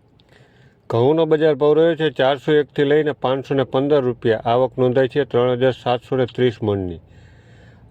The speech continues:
રાયડોનો બજાર ભાવ રહ્યો છે એક હજાર એકથી લઈને એક હજાર ને છેતાલીસ રૂપિયા. આવક નોંધાઈ છે અઠ્યાવીસો ને બેતાલીસ મણની.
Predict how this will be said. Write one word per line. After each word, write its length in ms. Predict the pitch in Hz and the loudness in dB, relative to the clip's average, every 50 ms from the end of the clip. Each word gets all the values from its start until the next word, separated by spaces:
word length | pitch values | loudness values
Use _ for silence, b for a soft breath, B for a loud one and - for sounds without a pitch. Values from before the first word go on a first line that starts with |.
| - 104 104 | -4 -2 0
રાયડોનો 480 | 117 127 139 147 151 156 156 156 151 143 | 0 0 0 2 0 0 0 -2 -2 -2
બજાર 300 | 147 143 139 151 143 131 | -2 0 2 0 0 2
ભાવ 180 | 135 147 143 | 2 2 2
રહ્યો 200 | 143 151 156 156 | 4 4 2 2
છે 160 | 139 - 139 | 0 -2 0
એક 220 | 135 143 135 - 151 | 0 0 0 0 0
હજાર 220 | 143 139 147 139 | 0 2 2 2
એકથી 340 | 135 143 139 - _ - 143 | 2 0 0 -2 _ -2 0
લઈને 500 | 135 135 143 156 160 156 139 117 110 - b b b b b b b b b _ _ - | 2 2 2 2 0 0 0 -2 -2 -4 b b b b b b b b b _ _ -2
એક 280 | 139 135 143 135 - 143 | 0 0 0 0 -2 0
હજાર 220 | 139 143 143 135 | 0 2 0 2
ને 120 | 139 135 | 0 -4
છેતાલીસ 540 | - - - 143 139 - 160 151 147 139 120 131 | -4 -2 -4 -4 -2 0 0 0 0 0 0 -2
રૂપિયા. 320 | 131 123 - 127 117 - - | -2 -2 0 -2 -2 -2 0
આવક 360 | 120 123 131 139 131 - - | 0 0 0 0 -2 -4 -2
નોંધાઈ 360 | 135 139 135 123 147 143 139 | 0 0 2 2 2 0 0
છે 120 | - 151 139 | 0 0 0
અઠ્યાવીસો 520 | 123 120 - - 135 135 131 123 - 135 | 0 0 -2 -2 0 0 0 0 -2 -2
ને 120 | 127 123 113 | -2 -2 0
બેતાલીસ 520 | 113 123 131 127 - 135 123 120 104 - - | 0 0 -2 0 0 -2 -2 -2 -4 -6 -4
મણની. 380 | 104 101 95 92 87 85 82 | -4 -4 -4 -4 -8 -10 -14